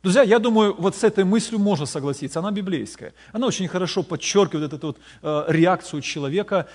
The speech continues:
на то, когда человек воспринимает царство. Безусловно, очень серьезный вопрос уже к верующим людям, поскольку речь здесь идет об учениках.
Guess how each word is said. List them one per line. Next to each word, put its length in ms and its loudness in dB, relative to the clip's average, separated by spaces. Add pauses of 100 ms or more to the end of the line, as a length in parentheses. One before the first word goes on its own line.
(120)
на 160 -2
то, 280 -2
когда 440 -4
человек 240 -10
воспринимает 640 -8
царство. 540 -10 (840)
Безусловно, 600 2
очень 360 -2
серьезный 460 0
вопрос 380 -2
уже 160 -2
к 100 -10
верующим 500 -2
людям, 240 -10
поскольку 480 -6
речь 260 0
здесь 320 -8
идет 280 -6
об 160 -6
учениках. 500 -10